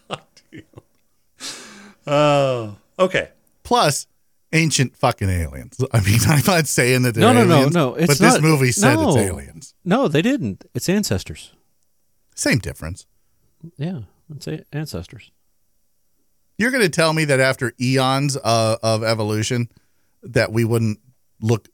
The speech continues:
Speaker 2: markedly different than what they looked like eons ago?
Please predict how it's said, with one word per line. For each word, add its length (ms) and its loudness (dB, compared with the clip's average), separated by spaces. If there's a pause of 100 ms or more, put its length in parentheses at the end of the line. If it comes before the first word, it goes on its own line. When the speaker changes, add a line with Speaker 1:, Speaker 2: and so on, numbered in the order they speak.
(480)
Speaker 2:
markedly 640 0
different 540 -4
than 120 0
what 140 -2
they 120 -2
looked 260 -6
like 280 -2
eons 320 0
ago? 280 0